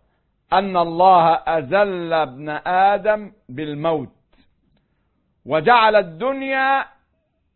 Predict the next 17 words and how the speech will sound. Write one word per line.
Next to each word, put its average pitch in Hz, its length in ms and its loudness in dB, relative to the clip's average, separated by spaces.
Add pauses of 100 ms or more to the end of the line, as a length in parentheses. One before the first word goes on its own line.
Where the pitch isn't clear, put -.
(480)
دار 175 540 2
حياة 220 760 -2 (100)
ثم 170 360 -6
دار 160 440 0
ممات، 139 480 -8 (920)
وجعل 170 480 0
الآخرة 165 1040 -6 (560)
دار 156 560 0
جزاء 147 680 -4
ثم 143 360 -12
دار 147 640 -6 (460)
حياة، 117 480 -12 (100)
بقاء، 123 520 -4 (1300)
بقاء - 380 -12
حقيقي 208 680 -18 (540)
أو 143 360 -6
دائم. 127 560 -4